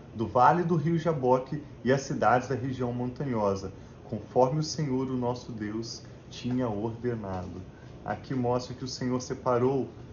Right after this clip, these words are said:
Israel como descendente de Jacó, para através deles abençoar todas as nações da terra. Inclusive, o Senhor protege nessa ocasião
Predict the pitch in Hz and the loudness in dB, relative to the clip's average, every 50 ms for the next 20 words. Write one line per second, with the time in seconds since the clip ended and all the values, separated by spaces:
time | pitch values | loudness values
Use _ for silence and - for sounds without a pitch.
0 | - - - - - 131 139 - 135 131 143 135 139 143 143 131 127 - 131 127 | -16 -18 -16 -10 -6 -4 -4 -2 0 2 2 4 6 6 4 4 4 2 0 2
1 | 120 117 131 131 - 139 127 131 143 139 - 139 127 123 143 131 131 - - 135 | 2 2 0 -2 -2 -2 -2 0 -2 -2 -4 -6 -2 0 0 0 0 0 2 4
2 | 123 120 - - 120 123 123 123 127 127 113 127 139 139 135 127 135 135 127 120 | 4 4 6 4 4 4 4 2 2 0 2 2 0 0 0 0 0 0 0 2
3 | 120 135 135 139 143 147 147 147 - - 131 127 135 135 131 131 131 - - - | 2 2 2 2 0 -2 -4 -4 -4 -2 0 0 0 0 -2 -6 -10 -10 -2 4
4 | 175 180 175 170 160 160 160 156 - 151 143 - - - 135 131 135 123 123 127 | 4 4 4 4 2 0 -2 0 0 -2 -2 -2 -4 -6 -6 -4 -4 -4 -4 -4
5 | 123 - - - 113 113 110 104 104 - - - - - - - 123 123 127 143 | -4 -4 -2 0 0 2 0 -2 -4 -8 -12 -14 -18 -10 -6 -4 -2 -2 0 0
6 | 139 127 117 - 135 139 139 139 135 - - 135 131 131 131 131 - - 151 - | 0 0 0 -2 -2 -2 -2 -4 -4 -4 -4 -2 0 0 -2 -2 -4 -6 -8 -4
7 | - - 156 147 156 156 - 143 143 - - 131 - - 131 127 123 117 120 117 | 0 2 4 4 4 2 0 -4 -4 -4 -4 -4 0 2 2 2 2 0 -2 -2
8 | 107 104 98 | -2 -2 -4